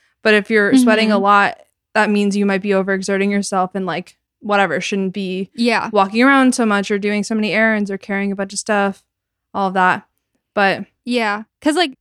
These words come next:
Speaker 2: heat varies so much from, like, extremely local place to, like, another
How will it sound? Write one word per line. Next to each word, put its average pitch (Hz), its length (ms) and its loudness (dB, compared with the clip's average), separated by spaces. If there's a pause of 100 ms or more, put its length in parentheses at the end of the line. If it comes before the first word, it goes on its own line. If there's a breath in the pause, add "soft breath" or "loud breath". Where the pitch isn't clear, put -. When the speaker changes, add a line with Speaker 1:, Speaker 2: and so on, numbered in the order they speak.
Speaker 2:
heat 277 420 -4
varies 233 360 -2
so 226 160 -6
much - 260 -8
from, 226 180 -8
like, 202 260 -8 (440)
extremely 233 920 -2
local 214 440 -4
place 208 500 -6
to, 202 260 -6
like, 196 220 -6
another 208 640 -4